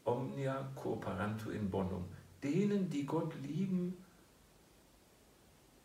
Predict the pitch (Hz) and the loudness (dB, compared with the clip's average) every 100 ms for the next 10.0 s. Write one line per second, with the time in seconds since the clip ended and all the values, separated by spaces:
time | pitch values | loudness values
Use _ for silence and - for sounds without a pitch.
0 | - - 104 92 95 - 147 151 - - | -16 -8 -6 -4 -4 -2 -2 -2 -2 -6
1 | - - - - - 156 135 127 113 95 | -8 -12 -18 -18 -10 -4 -2 0 -2 0
2 | 120 117 - 113 104 101 95 - 101 - | 0 0 -2 -8 -4 -4 -4 -2 -2 -2
3 | 107 101 101 120 120 110 107 147 185 101 | -4 -4 -4 0 0 0 0 0 0 0
4 | 98 107 135 - - - - 190 214 202 | -2 -4 -6 -10 -14 -10 0 2 2 2
5 | 147 135 139 151 - - 170 175 175 - | 0 -2 -2 -4 -6 -4 0 2 2 -2
6 | - 117 107 107 92 - - - - - | -4 -2 -2 -2 -4 -6 -12 -14 -20 -20
7 | - - - - - - - - - - | -20 -20 -20 -20 -20 -20 -20 -20 -20 -20
8 | - - - - - - - - - - | -20 -20 -20 -20 -20 -20 -20 -20 -20 -20
9 | - - - - - - - - - - | -18 -14 -8 -6 -6 -8 -8 -8 -8 -12